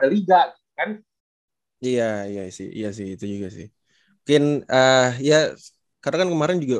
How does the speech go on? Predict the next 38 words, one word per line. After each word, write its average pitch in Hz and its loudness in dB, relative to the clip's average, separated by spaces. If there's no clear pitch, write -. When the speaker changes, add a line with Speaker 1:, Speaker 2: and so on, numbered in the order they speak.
Speaker 2:
udah 120 -2
sempat 120 -8
ketemu 127 -4
kan 117 -4
Kaugi 110 -4
dengan 104 -8
beberapa, 104 -10
eh, 101 -8
apa, 117 -6
antusias, 117 -4
antusias 120 -4
dari, 113 -2
eh, 107 -4
basket 113 -4
Indonesia 113 -4
juga 110 -2
buat 107 -4
bangun 107 -2
Liga 107 -2
Putri 110 -4
sih. 104 -10
Itu 113 -4
salah 107 -2
Speaker 1:
Iya. 110 0
Speaker 2:
satu, 107 -4
jadi 110 0
salah 107 2
satu. 107 -2
Gua 123 6
harap 139 4
sih 156 6
jadi, 123 4
jadi 117 0
salah 117 -2
satu 117 -6
kebangkitan 113 -4
buat 107 -4
timnas 104 -6